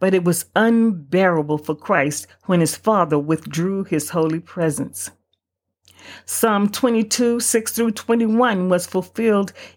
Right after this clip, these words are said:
in Christ's first advent or coming. Psalms twenty-two and twenty-two through thirty-one will be fulfilled in his second coming.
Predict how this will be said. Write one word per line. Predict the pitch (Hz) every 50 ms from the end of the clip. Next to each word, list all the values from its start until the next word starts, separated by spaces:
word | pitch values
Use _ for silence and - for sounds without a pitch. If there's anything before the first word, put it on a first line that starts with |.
| _ -
in | 202 196 196
Christ's | 190 - 220 202 196 202 202 -
first | - - 220 226 233 220 - - -
advent | - 220 226 208 170 160 180 175 175 - -
or | - 185
coming. | 180 - 247 247 220 170 143 - - 147 - _ _ _ _ _ _ _ _ _ _ _ _ _ _ _ - - - -
Psalms | - - - 226 208 208 202 -
twenty-two | - - 240 233 233 220 214 214 - 254 247 254 - -
and | - 180 180 175 180
twenty-two | - - 233 240 240 208 185 - - 233 214 214
through | - - - 226 233 262
thirty-one | 233 - 180 175 170 170 165 160 160 160 156 151 170 185 - - - - _ -
will | 190 208 208
be | 170 180 185 170
fulfilled | 170 - _ - 220 285 302 285 - - - 165 160 165 170 165 170
in | - - 180 170
his | 175 202 180
second | - - - 233 247 240 - 190 202 202
coming. | - 165 151 131 127 - - -